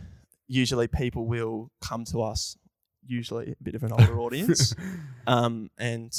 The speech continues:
Speaker 1: have issues about Centrelink and aged care and, uh, other boring things.
Speaker 2: <laughs>
Speaker 1: And we help them out with their issues pretty much. And then, yeah, help James out with a few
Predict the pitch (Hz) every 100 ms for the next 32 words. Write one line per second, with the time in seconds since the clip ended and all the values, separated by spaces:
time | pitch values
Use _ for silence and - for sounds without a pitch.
0 | - 170 - 131 113 113 113 113 113 110
1 | 110 - - _ _ _ _ _ _ _
2 | - - 117 117 113 117 - 113 113 _
3 | 113 120 - 123 120 120 117 _ - -
4 | _ _ _ _ _ _ _ _ 113 107
5 | 110 - - - 117 113 127 - _ 147
6 | 120 117 117 123 135 214 - - - -
7 | - - - 120 120 110 117 113 113 117
8 | 117 117 120 117 - - - _ _ _
9 | _ - 123 117 117 98 - 117 117 113
10 | 120 _ _ _ _ _ _ _ _ _
11 | _ _ - - 131 120 120 147 120 127
12 | 120 123 117 117 117 - 120 120